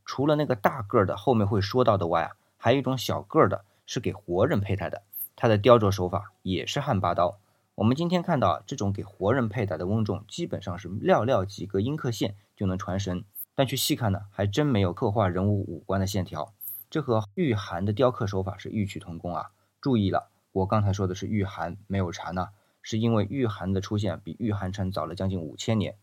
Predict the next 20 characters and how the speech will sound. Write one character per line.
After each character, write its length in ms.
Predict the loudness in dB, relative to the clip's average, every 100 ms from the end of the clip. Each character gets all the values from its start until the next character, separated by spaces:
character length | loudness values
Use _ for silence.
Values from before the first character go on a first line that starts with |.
| _ _ _
所 140 | 2 2
以 60 |
这 120 | 4 2
种 160 | 4
刀 140 | 4 4
法 140 | 0
最 200 | -2 -2
早 160 | -2 -2
在 140 | -2
玉 200 | 0 -2
函 220 | -4 -6
上 160 | -2 2
应 140 | 2
用 160 | 2 -2
就 100 | -8
不 140 | -8
足 120 | -6 -4
为 120 | -6
奇 180 | -6 -4
了。 200 | -4